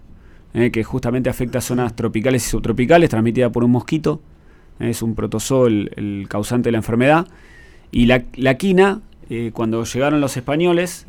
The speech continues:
la historia de la quina, este, ya los jesuitas conocieron que, que se,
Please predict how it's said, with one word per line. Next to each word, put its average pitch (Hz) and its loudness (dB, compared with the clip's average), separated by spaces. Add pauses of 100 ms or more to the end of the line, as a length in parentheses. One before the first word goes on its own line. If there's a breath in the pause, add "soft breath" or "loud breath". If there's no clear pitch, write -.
la 107 -4
historia 143 0
de 143 6
la 135 2
quina, 160 2 (580 soft breath)
este, 117 -8
ya 139 0
los 131 0
jesuitas 147 2
conocieron 127 2
que, 110 -2
que 113 -4
se, 104 -6